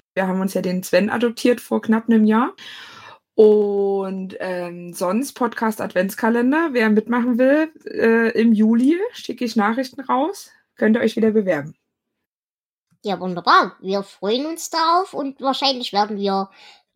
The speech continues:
Speaker 2: vielleicht in der einen oder anderen Form, zumindest in Einzelteilen, auch wieder mitmachen.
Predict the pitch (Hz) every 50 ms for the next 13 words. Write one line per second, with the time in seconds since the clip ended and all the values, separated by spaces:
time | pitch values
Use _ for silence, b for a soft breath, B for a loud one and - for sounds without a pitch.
0 | - - _ - - - 254 254 247 240 247 247 - - 208 208 196 175 190 202
1 | 202 185 190 190 160 160 185 180 170 180 175 - 190 190 185 185 175 - - 240
2 | 269 294 269 233 - - 196 - - 233 247 226 214 196 - 202 185 190 - -
3 | 170 165 180 190 175 160 175 170 165 175 165 143 127